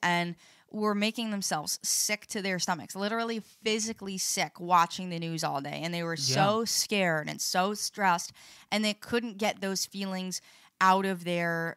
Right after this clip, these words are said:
Speaker 1: out of their head, out of their body. They were just, like, literally up all night sick, and w-, they went on a media diet, and they
Speaker 2: Really?
Speaker 1: felt better. Yeah.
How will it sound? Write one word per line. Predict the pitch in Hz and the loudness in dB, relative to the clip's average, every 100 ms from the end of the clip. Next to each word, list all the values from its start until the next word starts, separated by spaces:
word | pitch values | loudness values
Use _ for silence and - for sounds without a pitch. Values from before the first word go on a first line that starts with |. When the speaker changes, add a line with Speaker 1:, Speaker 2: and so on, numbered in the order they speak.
| _ | _
Speaker 1:
out | 180 185 | 2 2
of | 185 | 2
their | 170 | 0
head, | 156 240 247 185 | 2 4 6 8
out | 175 | 6
of | 170 | 4
their | 170 160 | 0 2
body. | 170 190 208 175 | 6 8 8 4
They | 175 | 0
were | 170 | -2
just, | 170 190 - | -4 -4 -2
like, | 185 180 | -2 -2
literally | 196 226 240 226 - | -4 -2 -2 0 2
up | 196 196 | 2 4
all | 185 | 2
night | 175 160 | 2 -4
sick, | - - - 175 - - - - - | -4 -4 -2 -2 -4 -20 -20 -10 -2
and | 190 185 180 - _ _ - | 0 0 -4 -8 _ _ -16
w-, | 180 143 - 80 - _ | -12 -12 -14 -18 -20 _
they | 185 196 190 | -4 0 2
went | 180 202 202 | 2 2 2
on | 190 | 0
a | |
media | 180 202 190 131 | -2 -4 -6 -6
diet, | - - - _ _ - | -8 -8 -14 _ _ -10
and | 170 | 2
they | 160 | 4
Speaker 2:
Really? | 208 | 4
Speaker 1:
felt | 208 170 - | 4 0 0
better. | 175 87 | -2 -4
Yeah. | 123 196 208 | -8 -6 -6